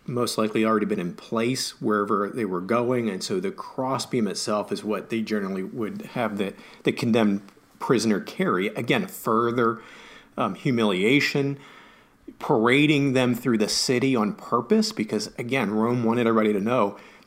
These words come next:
"You turn your back on us, you betray us, you, you break the law seriously, this is gonna happen to you as well." So parading these prisoners through, through the city.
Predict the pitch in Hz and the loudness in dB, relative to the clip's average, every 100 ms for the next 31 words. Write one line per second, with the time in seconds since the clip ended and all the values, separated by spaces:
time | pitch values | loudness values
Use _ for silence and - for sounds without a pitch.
0 | _ 113 104 160 165 180 180 170 151 165 | _ -2 2 2 2 2 4 4 2 2
1 | 160 123 120 135 170 - 180 170 139 107 | 2 0 2 2 2 2 2 4 2 0
2 | - 117 151 147 143 117 143 147 165 156 | -2 0 2 0 -4 0 0 4 2 4
3 | 156 143 135 - 156 143 139 131 95 95 | 2 2 2 0 2 2 2 2 0 2
4 | 120 113 117 117 113 107 104 95 90 98 | 2 2 2 2 2 0 0 0 -2 -4
5 | 107 101 92 107 90 - - - - - | -8 -8 -4 -2 -4 -8 -20 -20 -20 -20
6 | - - - 131 117 - - 151 127 135 | -20 -2 4 4 2 -6 -2 2 4 4
7 | 185 170 139 127 110 - 120 117 107 - | 4 2 2 0 0 0 0 0 -2 -2
8 | 113 110 - 113 107 110 90 | 0 0 -4 -2 -2 -2 -6